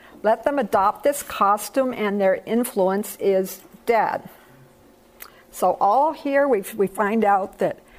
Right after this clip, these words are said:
third angel's message and women's rights are not compatible,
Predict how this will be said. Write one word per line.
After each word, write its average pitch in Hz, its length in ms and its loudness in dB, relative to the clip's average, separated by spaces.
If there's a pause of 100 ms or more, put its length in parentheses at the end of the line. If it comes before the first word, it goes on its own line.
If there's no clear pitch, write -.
(680)
third 269 180 0
angel's 311 400 0
message 262 760 0 (180)
and 208 460 -2 (220)
women's 226 480 0
rights 233 400 2
are 208 120 2
not 202 240 0
compatible, 208 1000 0